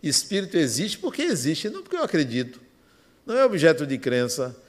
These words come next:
e não é porque a religião me ensinou. Então, vamos pensar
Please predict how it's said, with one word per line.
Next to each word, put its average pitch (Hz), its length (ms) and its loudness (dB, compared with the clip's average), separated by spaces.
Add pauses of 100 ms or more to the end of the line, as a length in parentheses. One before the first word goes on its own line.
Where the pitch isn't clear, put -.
(140)
e 320 120 0
não 226 100 4
é 190 80 12
porque 190 260 2
a 156 60 6
religião 139 500 0
me 156 180 -8
ensinou. 139 720 -4 (540)
Então, 247 460 -2 (500)
vamos 196 260 -10
pensar 131 920 2